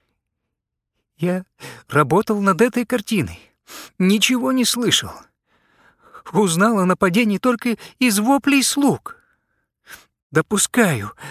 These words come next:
что всё указывает на меня. Но я не виновен. Зачем мне покушаться на жизнь кузины, к которой я так привязан?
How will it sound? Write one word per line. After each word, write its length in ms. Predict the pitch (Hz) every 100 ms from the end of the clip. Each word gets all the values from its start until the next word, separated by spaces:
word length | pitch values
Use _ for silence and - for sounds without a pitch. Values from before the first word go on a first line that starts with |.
| -
что 220 | - 214
всё 240 | - 226 208
указывает 540 | 202 233 165 175 175
на 80 | 202
меня. 400 | 220 220 143 98 _ - - - _ _ _ _ _ _ _ _ _ _ _ _
Но 220 | 131 117 123 151
я 180 | 151 151
не 140 | 175
виновен. 460 | 170 190 190 165 - _ _ _ - - -
Зачем 540 | 151 185 - 240 185
мне 200 | 180 208
покушаться 600 | - - 220 254 233 -
на 140 | 208 214
жизнь 340 | 240 208 165
кузины, 580 | - 214 196 254 180 160 _ _ _ _ _ -
к 40 |
которой 440 | 220 - 262 220
я 160 | 220 240
так 300 | 247 269 -
привязан? 640 | 294 269 262 247 160 160